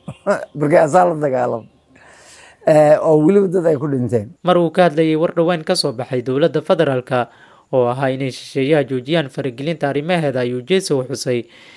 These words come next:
Speaker 2: in toddobaatan boqolkiiba ay ku tiirsan yihiin shisheeyaha. Xasan Sheikhna uu kolkii hore ku qaylin jiray inay shisheeyaha soo farageliyaan arrimahooda.
Speaker 1: Weliba beesha caalamka, annaga horta marka hore boqolkiiba toddobaatan,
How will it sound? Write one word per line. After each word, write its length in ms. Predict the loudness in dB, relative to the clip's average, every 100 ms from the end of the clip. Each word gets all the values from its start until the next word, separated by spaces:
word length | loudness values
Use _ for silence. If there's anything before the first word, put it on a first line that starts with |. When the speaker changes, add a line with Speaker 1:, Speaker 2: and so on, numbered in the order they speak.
| -14 -8
Speaker 2:
in 100 | -2
toddobaatan 560 | 0 2 2 2 -2 -8
boqolkiiba 500 | -2 -2 -2 -6 -6
ay 60 | -4
ku 120 | -6
tiirsan 380 | -6 -6 -4 -6
yihiin 480 | -6 -8 -6 -8
shisheeyaha. 600 | -10 -10 -2 2 2 0 -4 _ -20 -20 _ -2
Xasan 300 | -2 -2 -6
Sheikhna 320 | -4 -4 -4
uu 120 | -8
kolkii 360 | 0 0 0 -4
hore 140 | -4
ku 160 | -6 -4
qaylin 300 | -4 -4 -6
jiray 240 | -4 -6 -6
inay 160 | -10
shisheeyaha 560 | -12 -16 -6 0 2 2
soo 160 | 0 -2
farageliyaan 640 | -4 -6 -8 -4 -4 -4
arrimahooda. 680 | -8 -8 -6 -6 -4 -4 -4 _ _ _ _ _ _
Speaker 1:
Weliba 260 | 2 4 4
beesha 320 | 2 2 2
caalamka, 800 | 2 4 2 -2 -2 0 0 -6 -4
annaga 380 | 0 2 4 2
horta 200 | -2 -8
marka 240 | -8 -2
hore 200 | -2 0
boqolkiiba 340 | -2 -2 -4 -2
toddobaatan, 460 | 0 2 0 -4